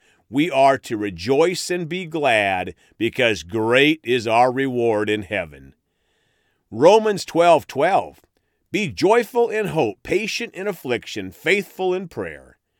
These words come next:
Folks, our joy is tied closely to our hope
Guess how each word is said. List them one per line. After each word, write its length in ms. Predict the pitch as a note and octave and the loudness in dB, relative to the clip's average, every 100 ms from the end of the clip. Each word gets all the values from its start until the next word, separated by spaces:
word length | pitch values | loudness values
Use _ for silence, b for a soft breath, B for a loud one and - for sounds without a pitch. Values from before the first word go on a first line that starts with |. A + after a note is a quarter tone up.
| _ _ _ | _ _ _
Folks, 340 | - E3 D#3+ - | 2 2 2 0
our 260 | B2+ F3 F#3 | 4 4 2
joy 540 | F2+ D#3 G3 C3+ A2+ | 0 2 4 4 2
is 180 | A2+ - | 0 -6
tied 400 | - B2+ B2 - | -2 0 0 -4
closely 760 | - G#3 E3+ - F#2+ F#2 E2 - _ _ | -2 0 0 -4 -12 -12 -12 -18 _ _
to 160 | A#2 A2+ | -2 0
our 160 | A2 | 0
hope 400 | F2+ C#3 F3 E3+ | 0 2 2 0